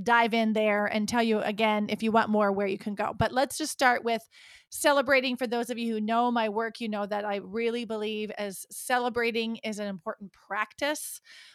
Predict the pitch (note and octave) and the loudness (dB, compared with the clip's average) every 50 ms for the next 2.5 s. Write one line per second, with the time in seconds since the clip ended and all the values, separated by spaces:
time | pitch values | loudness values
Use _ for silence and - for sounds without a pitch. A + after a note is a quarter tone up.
0 | _ _ _ - - A#3+ - - - - - C4 B3+ B3+ B3 G#3+ A#3+ A#3 A#3+ A3+ | _ _ _ -2 0 0 0 0 -6 -4 0 0 0 0 0 0 0 -2 0 -2
1 | A#3 A3+ A3 G#3 - - A#3 A3 G#3+ - G#3+ G#3 G#3 G3+ G3+ G#3 G3+ G#3+ A3 C4+ | -2 -4 -4 -6 -6 -6 -6 -6 -6 -6 -8 -8 -6 -4 -2 0 0 0 0 -2
2 | C4+ - - D4+ C#4+ C#4 C#4 C#4+ D4 C#4 | -4 -4 -6 -6 -6 -6 -6 -8 -8 -10